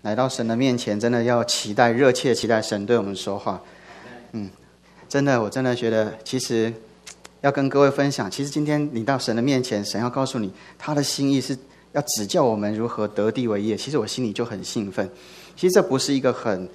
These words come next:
我要说的是，神给我们的话语，有些时候是慢慢的让我们越来越明白，哦，原来神的心意是这个样子。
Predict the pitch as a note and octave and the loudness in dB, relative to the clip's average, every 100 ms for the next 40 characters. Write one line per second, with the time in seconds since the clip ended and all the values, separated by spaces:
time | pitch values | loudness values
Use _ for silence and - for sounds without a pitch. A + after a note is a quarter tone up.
0 | - - - A2+ C3 B2+ C3+ B2 B2 A#2+ | -18 -14 0 2 2 2 0 0 -2 -8
1 | - - - - - B2+ C3 D#3+ C#3 G#2 | -12 -20 -20 -12 0 0 2 2 2 -2
2 | - C3+ G#2+ F#2+ F#2+ A#2+ B2 A2 B2+ G#2 | -2 -2 -2 -2 -2 -2 -2 -2 0 -2
3 | - - - _ - C#3+ D#3 D3+ D3+ C#3 | -6 -20 -20 _ -4 -2 2 2 2 0
4 | B2 D3+ A#2+ G#2 C3 B2 A2+ B2+ A2 G#2+ | 0 0 0 -2 0 2 2 0 0 -2
5 | A#2+ A2 G2+ - - - - G#2 G2 A#2+ | 0 0 0 -4 -18 -20 -10 -8 -2 0
6 | C#3 C3+ G#2+ G#2+ - A2+ A#2+ - C#3 B2+ | 2 0 -2 -4 -4 -2 -2 -2 -2 0
7 | B2 - B2+ G2+ - - B2+ G2 A2 F#2+ | -2 -2 -4 -6 -6 -6 -4 -2 -2 -4
8 | F2 A#2 | -8 -14